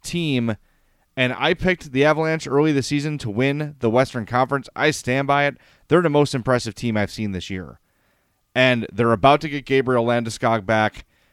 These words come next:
They got Mikko Rantanen back on Saturday night. And did he clown Connor Murphy?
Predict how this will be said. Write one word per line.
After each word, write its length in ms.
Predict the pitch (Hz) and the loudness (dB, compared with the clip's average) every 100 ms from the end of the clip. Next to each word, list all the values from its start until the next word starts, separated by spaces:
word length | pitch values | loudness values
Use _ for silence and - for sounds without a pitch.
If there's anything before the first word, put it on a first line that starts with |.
| _ - | _ -2
They 120 | 117 | -2
got 300 | 95 143 131 | 4 2 4
Mikko 280 | 139 143 120 | -2 0 0
Rantanen 480 | 120 120 123 113 | 0 -2 -4 -2
back 440 | 101 110 110 - - _ _ _ _ | 0 2 0 -4 -20 _ _ _ _
on 160 | 110 107 | -6 -4
Saturday 400 | - 131 127 113 | 0 2 4 2
night. 240 | 113 117 - | 0 -2 -4
And 200 | 120 90 | -6 -4
did 180 | 123 | -6
he 180 | 98 214 | -4 -8
clown 680 | 196 - - 127 147 185 175 | -8 -12 -4 0 2 0 -2
Connor 380 | - 151 156 127 | -2 0 0 0
Murphy? 520 | 127 147 175 180 | 0 -2 -4 -6